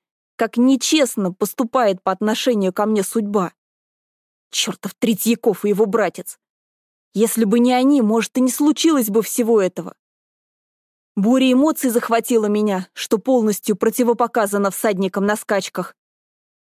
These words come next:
Сдержанность и уверенность в своих дальнейших действиях. Вот чему меня учили многие годы. А я что?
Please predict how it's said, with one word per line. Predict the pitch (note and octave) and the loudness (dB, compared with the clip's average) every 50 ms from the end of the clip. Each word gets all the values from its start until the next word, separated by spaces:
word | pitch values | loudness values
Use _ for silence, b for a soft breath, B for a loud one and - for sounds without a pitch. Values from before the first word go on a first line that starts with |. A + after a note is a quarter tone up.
| _ - | _ -10
Сдержанность | - F#3 F3 F3 A3 A#3+ A#3+ A3 - A#3 A3 G#3+ A3 G#3+ - - - - | -8 -8 -2 2 2 2 2 2 0 -2 0 0 0 -2 -2 -6 -8 -2
и | A#3 | 0
уверенность | A3+ A3+ A3 G#3 B3 B3+ A#3+ A3 G#3 G3+ G3 F#3 - - | 2 2 2 2 2 2 2 2 2 0 -2 -4 -6 -10
в | - | -12
своих | - G#3 G#3 A3 G#3+ G#3 G#3 | -6 -2 0 0 0 2 2
дальнейших | G3+ G#3 G#3+ A3+ A#3 A3+ A3 - - A3 G#3+ | 0 2 2 2 2 2 0 0 -2 -4 -4
действиях. | F#3+ A3+ B3 A3+ G#3 - - - D#3+ D#3 E3 - - _ _ _ _ _ _ _ _ - | -2 -2 0 0 -2 -4 -6 -6 -6 -6 -6 -6 -16 _ _ _ _ _ _ _ _ -2
Вот | G#3 C4 C#4+ A3 - | 0 0 0 0 -2
чему | - - B3 A#3+ A#3+ | -2 0 2 2 4
меня | A#3 A#3+ A#3 A#3 A#3 A3+ | 4 4 2 2 2 2
учили | A3+ A3 - - C4 A#3+ A#3+ | 0 0 0 0 0 0 0
многие | A3 A3+ A3+ A#3 A3 F#3+ G#3+ A#3 A3+ | 0 2 2 2 0 0 0 0 0
годы. | F#3+ G3 A3+ A3 F#3+ - D#3+ - _ _ _ _ _ _ _ _ _ - | 2 2 2 2 2 0 -6 -12 _ _ _ _ _ _ _ _ _ -2
А | - D4 | 0 0
я | D4 B3 C#4+ D#4+ C4+ | 2 2 2 0 0
что? | - - - - G#3+ F3 | -2 -4 -4 -2 -4 -4